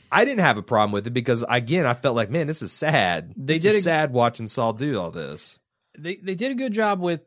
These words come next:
Speaker 2: his brother. Um, that, that helped a lot, making him sympathetic, uh, in that he's trying to take care of his brother and do the right thing by him. Uh,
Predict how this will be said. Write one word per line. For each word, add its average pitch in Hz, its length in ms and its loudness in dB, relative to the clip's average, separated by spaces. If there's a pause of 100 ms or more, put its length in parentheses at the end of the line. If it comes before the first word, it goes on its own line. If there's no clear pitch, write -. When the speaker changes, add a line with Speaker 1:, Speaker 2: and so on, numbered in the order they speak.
Speaker 2:
his 131 240 -10
brother. 98 460 -6 (300)
Um, 110 380 -2
that, 131 240 0
that 135 160 0
helped 143 220 -2
a 135 40 -4
lot, 107 400 0 (140)
making 117 280 -8
him 113 120 -6
sympathetic, 110 720 -6 (100)
uh, 107 380 -6 (260)
in 127 180 -6
that 117 100 -6
he's 123 200 -8
trying 117 280 -4
to 107 60 -12
take - 240 -10
care 110 180 -4
of 101 60 -6
his 101 100 -12
brother 95 280 -12
and 95 100 -14
do 107 100 -8
the 101 80 -8
right 98 200 -8
thing 98 200 -12
by 92 180 -12
him. 95 320 -16 (580)
Uh, 107 420 -2